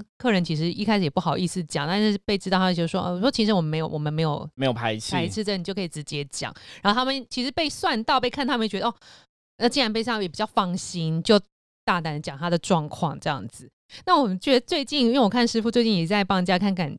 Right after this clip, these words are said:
Speaker 1: 感情观，很多其实感情真的是跟前世今生有关系，这些纠葛。
Speaker 2: 对，因为前世今生的部分是说，其实曾有人问我，他说：“是不是每个人这辈子的感情姻缘都跟前世有关系？”那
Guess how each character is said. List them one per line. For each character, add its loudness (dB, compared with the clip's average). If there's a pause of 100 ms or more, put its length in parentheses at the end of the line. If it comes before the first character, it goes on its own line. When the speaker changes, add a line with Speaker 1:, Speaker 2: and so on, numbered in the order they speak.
(100)
Speaker 1:
感 0
情 -4
观， 4
很 6
多 6
其 2
实 4
感 0
情 -4
真 4
的 8
是 0
跟 6
前 0
世 0
今 0
生 0
有 -2
关 -6
系， -6 (200)
这 -2
些 2
纠 4
葛。 -8 (200)
Speaker 2:
对， 2
因 0
为 2
前 0
世 -2
今 -2
生 0
的 2
部 -4
分 2
是 -4
说， 0
其 0
实 -6
曾 0
有 2
人 0
问 0
我， 0
他 0
说 2 (320)
：“是 -4
不 2
是 0
每 2
个 0
人 0
这 -6
辈 2
子 0
的 2
感 -4
情 -4
姻 2
缘 0
都 0
跟 0
前 -4
世 -4
有 -2
关 -6
系？” -12 (380)
那 2